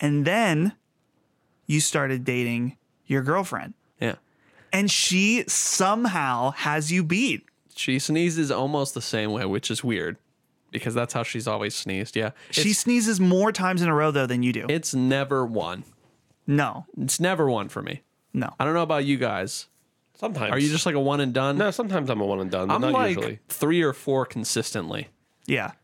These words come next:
Speaker 2: Every time.
Speaker 1: Every time.
Speaker 2: Every time. It's like a nice little burst.
Speaker 1: Mm. Is it hurt or is it, is it, does it, like, feel relief?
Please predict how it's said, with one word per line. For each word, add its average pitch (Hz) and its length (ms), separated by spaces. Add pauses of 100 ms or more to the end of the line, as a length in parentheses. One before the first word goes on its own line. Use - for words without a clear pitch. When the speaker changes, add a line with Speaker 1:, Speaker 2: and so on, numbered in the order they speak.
(240)
Speaker 2:
Every 131 240
time. 113 260
Speaker 1:
Every 156 300
time. - 320
Speaker 2:
Every 139 320
time. - 260 (800)
It's - 100
like 131 140
a 127 40
nice 123 300
little 117 200
burst. 117 560 (260)
Speaker 1:
Mm. 139 300 (420)
Is 175 160
it 202 200
hurt 220 360
or 185 120
is 156 140
it, - 240
is 131 220
it, 139 300
does 131 180
it, 139 120
like, 127 240
feel 135 220
relief? 123 580